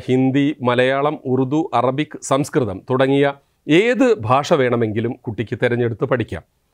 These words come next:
ഭാഷാ പ്രയോഗശേഷിയുമായി ബന്ധപ്പെട്ട കഴിവുകൾ വികസിപ്പിക്കലാണ് ഇവിടെ ലക്ഷ്യമിടുന്നത്. മൾട്ടി ഡിസിപ്ലിനറി കോഴ്സ് എന്ന് പറയുന്നത്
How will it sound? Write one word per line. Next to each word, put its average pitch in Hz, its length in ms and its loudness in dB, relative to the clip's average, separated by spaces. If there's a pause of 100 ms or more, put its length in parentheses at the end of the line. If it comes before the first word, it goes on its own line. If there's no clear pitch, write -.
(520)
ഭാഷാ 185 480 4
പ്രയോഗശേഷിയുമായി 175 1120 2
ബന്ധപ്പെട്ട 131 500 0
കഴിവുകൾ 175 720 0
വികസിപ്പിക്കലാണ് 123 960 -2 (100)
ഇവിടെ 107 340 -4 (140)
ലക്ഷ്യമിടുന്നത്. 85 720 -10 (760)
മൾട്ടി 185 420 0
ഡിസിപ്ലിനറി 196 680 0
കോഴ്സ് 165 400 -2 (260)
എന്ന് 151 200 4
പറയുന്നത് 120 520 0